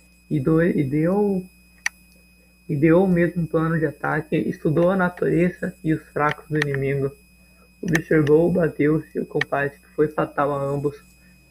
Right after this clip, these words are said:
Talvez no vim del-, dele a orgulhosa guerreira apalpou seu coração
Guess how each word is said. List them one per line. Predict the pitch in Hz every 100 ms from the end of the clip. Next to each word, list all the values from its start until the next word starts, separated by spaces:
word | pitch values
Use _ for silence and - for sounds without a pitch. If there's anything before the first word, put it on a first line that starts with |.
| _ _
Talvez | 180 165 185 - - -
no | 165
vim | 139 151 180 175
del-, | 135 151 151 156
dele | 156 143 147 156 165
a | 151
orgulhosa | 139 143 156 185 190
guerreira | 160 147 147 160 165 - - - - -
apalpou | 156 156 170 151 - 160 170
seu | - 160
coração | 165 160 151 - 139 139